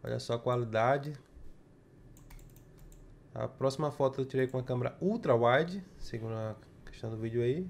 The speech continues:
Ultra wide já perde bastante a qualidade. Ó. Mas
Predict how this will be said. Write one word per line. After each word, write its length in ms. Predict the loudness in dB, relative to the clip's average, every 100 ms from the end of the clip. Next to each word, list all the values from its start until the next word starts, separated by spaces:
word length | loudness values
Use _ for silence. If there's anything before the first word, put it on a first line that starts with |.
| -4
Ultra 300 | -6 0 2
wide 300 | 6 4 4
já 80 | 2
perde 360 | 2 2 0 -4 0
bastante 520 | 0 0 -2 -4 -2
a 60 | -2
qualidade. 560 | -2 0 -2 -2 -2 -8 -18 -20 -20 -20 -20 -14
Ó. 200 | -10 -10 -12 -18 -20 -20 -20 -20 -20 -20 -18 -18 -16 -14 -12 -8
Mas 440 | -4 -2 -2 -6